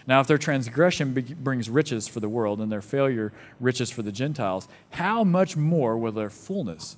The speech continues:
bring? Now, I'm speaking to you, Gentiles, insofar as I am an apostle to the Gentiles. I magnify my ministry if I might somehow make my own people jealous and save some of them.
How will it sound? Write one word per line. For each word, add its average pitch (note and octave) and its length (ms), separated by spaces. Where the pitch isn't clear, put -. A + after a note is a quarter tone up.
bring? F2 400
Now, B2+ 120
I'm C3 60
speaking G3 440
to F3+ 60
you, F#3 180
Gentiles, A#2 680
insofar D#3+ 520
as D3+ 100
I D3 100
am C#3 80
an B2+ 60
apostle E3 540
to - 140
the C3+ 100
Gentiles. G#2+ 520
I A2+ 120
magnify C#3+ 680
my A#2+ 180
ministry A2 600
if C3 120
I D3+ 100
might D#3+ 240
somehow F3 540
make A#2 240
my D3+ 320
own F3+ 200
people D3+ 400
jealous A#2+ 540
and A2 180
save F#3 420
some G#2+ 240
of F2 120
them. F2+ 160